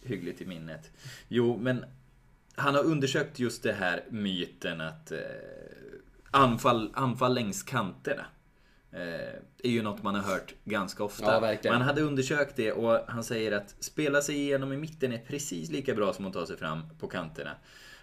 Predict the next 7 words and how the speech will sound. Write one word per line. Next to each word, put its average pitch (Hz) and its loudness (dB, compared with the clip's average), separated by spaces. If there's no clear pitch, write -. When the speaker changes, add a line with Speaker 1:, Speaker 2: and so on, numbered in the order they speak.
Speaker 1:
Och 104 4
han 113 -2
menar 117 2
ändå 113 0
att 95 -2
kanterna 120 0
är 101 -4